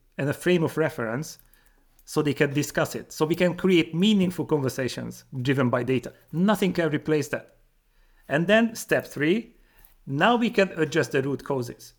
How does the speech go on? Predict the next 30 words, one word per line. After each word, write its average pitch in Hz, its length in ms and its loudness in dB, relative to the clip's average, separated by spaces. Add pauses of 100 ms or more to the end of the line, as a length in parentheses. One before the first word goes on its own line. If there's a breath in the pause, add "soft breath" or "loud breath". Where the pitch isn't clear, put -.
(120)
because 170 240 0
often 214 340 4
the 180 60 4
biggest 196 380 0
distance 170 420 0
between 131 320 -2
two 120 160 -2
people 147 460 0
is 120 180 -6
misunderstanding. 120 840 -4 (920)
And 143 360 0
we 143 180 2
can 139 240 2
reveal 131 320 2
a 120 120 0
lot 123 140 2
of 117 100 -2
things 110 240 -6
during 120 240 0
these 113 140 -2
conversations. 127 720 -6 (520 soft breath)
And 156 220 0
then 214 220 4
step 127 320 -2
four 214 420 2
is 147 200 0
when 147 200 -2
you 139 100 -2
can 123 280 -2
grow. 120 360 0